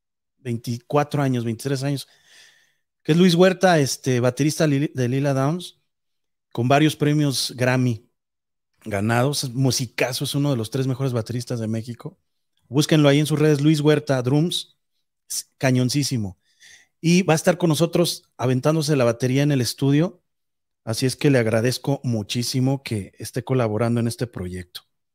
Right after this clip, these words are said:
Este, dice Marioni Silva, "¿Y están guapas?". Sí, mucho para ti, hermano. No, no es cierto, no es cierto, Marioni. Este, eh, de hecho, sería La Bella y la Bestia, algo así pare-, no, no es cierto, no, no, no es cierto, Marioni, es broma.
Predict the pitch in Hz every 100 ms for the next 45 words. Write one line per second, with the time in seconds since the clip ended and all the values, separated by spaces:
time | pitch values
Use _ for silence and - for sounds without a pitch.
0 | _ _ _ _ _ _ - 131 - -
1 | 139 131 139 147 165 165 - _ - 135
2 | 127 143 147 151 143 147 127 123 151 147
3 | 151 - 156 - - - 170 214 - _
4 | _ _ _ _ _ _ - 135 139 175
5 | 175 160 120 113 107 135 120 104 120 127
6 | 120 131 117 - - _ 143 143 170 156
7 | 151 170 156 - _ - - _ - 151
8 | 143 - 151 147 143 - _ _ _ _
9 | _ - 143 147 143 156 156 180 143 143
10 | 156 151 156 165 117 139 - 143 143 156
11 | 160 - 131 127 113 101 - 90 101 95
12 | 90 113 113 131 107 95 95 95 120 120
13 | 131 113